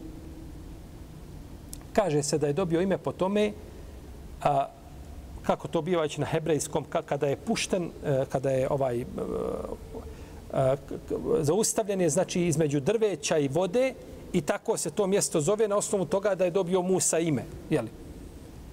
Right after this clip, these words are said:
Ako je to potvrđeno, onda bi bilo, znači, to bi bilo porijeklo imena Musa, alejselam.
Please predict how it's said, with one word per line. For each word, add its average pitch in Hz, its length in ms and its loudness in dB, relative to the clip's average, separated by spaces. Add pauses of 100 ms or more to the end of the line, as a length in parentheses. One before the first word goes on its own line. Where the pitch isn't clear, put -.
(840)
Ako 196 240 4
je 147 60 2
to 160 120 2
potvrđeno, 196 680 0
onda 160 280 2
bi 175 180 -6 (280)
bilo, 170 380 4
znači, 160 400 0 (140)
to 170 140 2
bi 151 120 2
bilo 165 240 4
porijeklo 156 540 2
imena 143 360 0
Musa, 151 240 2
alejselam. 120 580 2